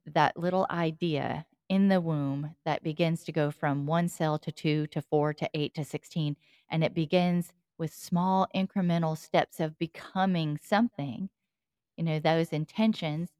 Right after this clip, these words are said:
turn into, at the other end, the birthing of something new. The idea comes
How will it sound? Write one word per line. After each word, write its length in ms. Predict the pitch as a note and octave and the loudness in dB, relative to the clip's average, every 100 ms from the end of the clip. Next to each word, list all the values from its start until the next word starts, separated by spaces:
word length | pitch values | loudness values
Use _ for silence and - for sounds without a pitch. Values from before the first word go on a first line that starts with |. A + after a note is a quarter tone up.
| _ _ _ | _ _ _
turn 240 | - F3+ E3+ | -4 0 0
into, 600 | F3+ F#3+ - E3+ D3+ - | 0 -2 -6 -4 -4 -4
at 120 | D3+ - | -10 -8
the 120 | D#3+ | -4
other 260 | D#3 D#3+ D3+ - | -2 -2 -4 -4
end, 420 | G3+ D3+ D#3 - _ _ _ _ _ - | -6 -4 -8 -10 _ _ _ _ _ -6
the 200 | E3+ C#3+ - | -4 -4 -4
birthing 680 | E3+ F#3 A3 - C3 D3 E3+ _ _ - | 0 0 0 -4 -6 -6 -8 _ _ -8
of 100 | E3+ | -6
something 480 | - D3+ - D3+ D3+ | -2 -2 -2 -2 2
new. 420 | A3 B3+ - - _ _ | 2 2 -2 -16 _ _
The 80 | D#3+ | -4
idea 540 | C#3 D3+ F3 A3+ E3+ C#3+ _ | -2 -2 -2 0 0 -2 _
comes 380 | - D#3+ D#3 | -8 -6 -6